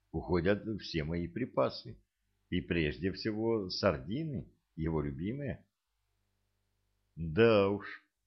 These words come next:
согласился я, — "наверное, это большая роскошь иметь ручного морского змея. Альфонс, чтобы он ходил за тобой по дому и ел из твоих рук.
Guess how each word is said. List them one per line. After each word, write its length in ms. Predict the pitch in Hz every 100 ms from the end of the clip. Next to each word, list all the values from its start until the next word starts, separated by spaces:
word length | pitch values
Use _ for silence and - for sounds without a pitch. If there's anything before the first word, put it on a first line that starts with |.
| _
согласился 760 | - 90 82 82 - 80 78 82
я, — 320 | 80 80 80 - _ _ _ _ _ -
"наверное, 600 | 147 143 107 123 135 120
это 280 | 117 135 131
большая 520 | 117 113 - 107 117
роскошь 640 | 92 117 131 - 123 - _ _ _ -
иметь 420 | 98 87 87 - -
ручного 640 | 82 80 - - 78 73 73
морского 540 | 78 80 - 73 71
змея. 360 | 73 73 58 - _ _ _ _ _ _ _ -
Альфонс, 440 | 90 85 65 - _ _ _ _ _ _ _ -
чтобы 300 | 80 104 87
он 120 | 92
ходил 600 | 82 87 62 76 120 156
за 140 | 107 92
тобой 280 | 87 78 76
по 180 | 85
дому 560 | 69 73 80 110 117 82
и 100 | 71
ел 260 | 65 76 78
из 160 | -
твоих 360 | - 82 78 -
рук. 240 | 73 71